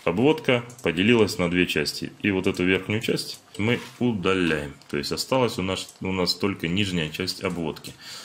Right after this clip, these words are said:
Видите, она вот так вот сейчас выглядит не очень правильно, не очень красиво. И выбираем профиль переменной ширины, нажимаем стрелочку. Здесь видим несколько профилей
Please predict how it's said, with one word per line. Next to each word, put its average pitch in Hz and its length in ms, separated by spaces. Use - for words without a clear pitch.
Видите, 110 320
она 73 160
вот 73 100
так 76 160
вот 78 140
сейчас - 220
выглядит 78 420
не 85 140
очень 78 320
правильно, 85 420
не 90 120
очень 98 280
красиво. 147 500
И 131 240
выбираем 101 600
профиль 104 340
переменной 95 500
ширины, 113 340
нажимаем 87 460
стрелочку. 147 580
Здесь 90 380
видим 85 280
несколько 85 420
профилей 123 580